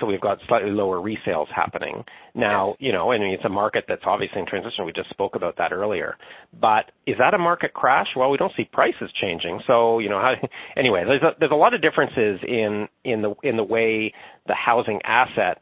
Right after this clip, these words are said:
Speaker 1: works for most, uh, uh, uh, Canadians. And remember, for most Canadians, their, their principal residence is their biggest investment. And it's one that they're not going to liquidate very quickly if things go, go,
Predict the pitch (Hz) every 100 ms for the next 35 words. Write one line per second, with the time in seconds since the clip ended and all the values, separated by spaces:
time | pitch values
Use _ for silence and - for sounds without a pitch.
0 | _ 131 117 123 - - - - 120 95
1 | 104 110 - - 127 107 95 - - 104
2 | 95 90 - 92 - 120 120 117 92 107
3 | 113 120 175 151 123 131 180 127 107 98
4 | 92 85 - - - - - 113 - -
5 | - 107 - 160 110 110 107 113 101 87
6 | - 135 139 92 98 87 110 117 - 85
7 | 76 64 - 80 131 - _ - - -
8 | 113 107 113 123 143 120 - 98 110 139
9 | 131 110 101 104 92 - 101 - 101 92
10 | - - 107 - - 98 - 92 139 -
11 | 113 - 107 101 110 98 101 - - 98